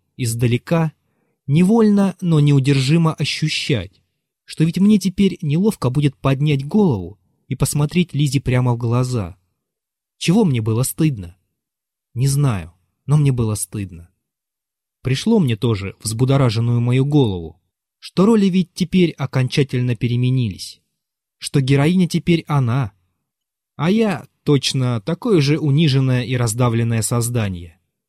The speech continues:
каким она была передо мной в ту ночь, четыре дня назад. И все это ко мне пришло еще в те минуты, когда я лежал ничком на диване. Боже мой, да неужели ж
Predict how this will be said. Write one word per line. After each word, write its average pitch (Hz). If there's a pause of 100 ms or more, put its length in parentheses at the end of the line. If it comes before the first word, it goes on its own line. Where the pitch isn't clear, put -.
(300)
каким 135
она 117
была 123
передо 117
мной 156
в -
ту 127
ночь, 113 (520)
четыре 180
дня 120
назад. 107 (840)
И 156
все 247
это 208
ко 196
мне 185
пришло 147
еще 135
в -
те 214
минуты, 107 (480)
когда 120
я 113
лежал 110
ничком 131
на 117
диване. 98 (1040)
Боже 143
мой, 117 (520)
да 123
неужели 202
ж -